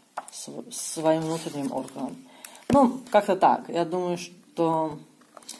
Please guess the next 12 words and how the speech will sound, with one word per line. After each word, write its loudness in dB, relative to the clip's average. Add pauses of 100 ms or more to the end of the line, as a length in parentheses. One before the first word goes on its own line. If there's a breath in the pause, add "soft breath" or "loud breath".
(360 loud breath)
люди, 2
которые 2
интересуются 0
массажами, 2
могут -4 (1500 loud breath)
что-то -4
почерпать 0 (360 soft breath)
для -4
себя 0 (100)
из -4
этого -6
моего -6